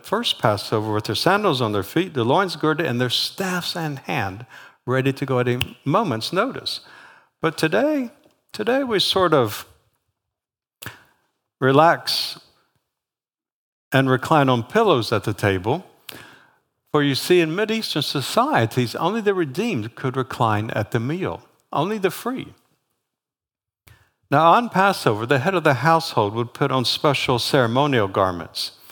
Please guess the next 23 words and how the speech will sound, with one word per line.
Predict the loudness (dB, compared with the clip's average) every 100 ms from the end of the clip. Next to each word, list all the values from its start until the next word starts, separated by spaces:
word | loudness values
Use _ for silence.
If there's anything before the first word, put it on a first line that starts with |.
| -20 -20 -20 _
He | 2
would | 4
wear | 4 4
a | 6
white | 6 4 4
robe | 0 0 0
called | 0 0 0
a | -4
kittel, | -2 0 0 -4 -6 _ _ -20 -16 -2
and | 0 2
it | 2
is | 2 0
white | -2 2 4 4 0 -6
because | 0 0 0
in | -2
Jewish | -4 -4 -4 -4
tradition, | -4 -2 -2 -2 -6 -10 -2
white | 2 4 2 -2 -8
is | -4 -4 -8 -8
the | -6
color | -2 0 0 -2
of | -4
royalty. | -2 -2 -2 -6 -10